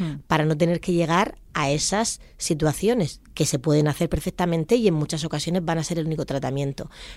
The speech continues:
Speaker 2: Pero hay que educar a la población efectivamente para la prevención y para no asustarse ante la palabra estética o cosmética,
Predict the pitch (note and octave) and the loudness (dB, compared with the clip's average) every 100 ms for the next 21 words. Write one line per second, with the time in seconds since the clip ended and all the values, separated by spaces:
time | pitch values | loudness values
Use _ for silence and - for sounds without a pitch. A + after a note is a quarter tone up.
0 | - - D#3+ D3+ - - - F#3 F#3+ F3+ | 0 8 8 8 2 -4 6 6 8 8
1 | D#3+ D3+ - F3 D3+ C#3+ F3+ G3 F#3+ G3 | 8 8 6 4 4 4 4 4 4 2
2 | D#3+ - D#3+ D#3+ F3 B3 A#3+ - E3+ A3 | 2 0 0 0 0 0 0 2 2 4
3 | A3+ - D3+ C3+ C3+ D#3+ D3 - D#3 D3 | 2 2 2 2 0 0 0 2 2 2
4 | C#3+ E3 - F#3 - A3 B3 F3+ D#3+ C#3+ | 4 2 2 -2 0 0 2 0 0 0
5 | C#3 C3+ D3+ D3+ - F3+ F3 F3+ E3+ D3 | 0 2 2 0 0 -2 0 0 2 2
6 | D#3 F#3 - F3+ - | 2 2 2 -2 -6